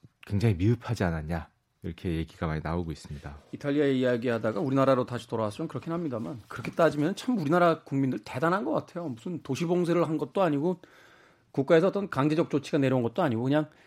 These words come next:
Speaker 2: 이동을 자제해달라라고 하는데 알아서 딱 <laughs> 자제를 하는 걸 보면 대단하다라는 진짜 생각하게 됩니다.
Speaker 1: 확실히 국민 의식 자체가, 도시에 사람도 없고 요즘에는 지하철 타고 다니는데 마스크를 안 쓰고 다니면은 이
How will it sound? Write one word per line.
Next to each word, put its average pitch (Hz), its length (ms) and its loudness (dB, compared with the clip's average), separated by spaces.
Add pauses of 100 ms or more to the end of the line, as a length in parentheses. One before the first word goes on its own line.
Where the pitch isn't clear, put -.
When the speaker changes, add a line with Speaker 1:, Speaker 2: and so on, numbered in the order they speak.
(440)
Speaker 2:
이동을 165 380 4
자제해달라라고 135 1300 2
하는데 143 420 0 (460)
알아서 185 460 6 (160)
딱 - 300 -2
<laughs> - 840 -2
자제를 - 540 2
하는 196 120 4
걸 175 140 4
보면 151 460 2 (720)
대단하다라는 160 640 6
진짜 - 280 -4
생각하게 120 640 -4
됩니다. 90 300 -6 (180)
Speaker 1:
확실히 - 280 -4
국민 135 440 6
의식 113 180 2
자체가, 110 540 -4
도시에 123 400 6
사람도 143 420 2
없고 104 460 -4 (440)
요즘에는 156 460 4
지하철 170 320 2
타고 165 200 4
다니는데 151 260 4
마스크를 110 520 0
안 92 120 0
쓰고 113 220 -2
다니면은 98 580 -2
이 85 80 -8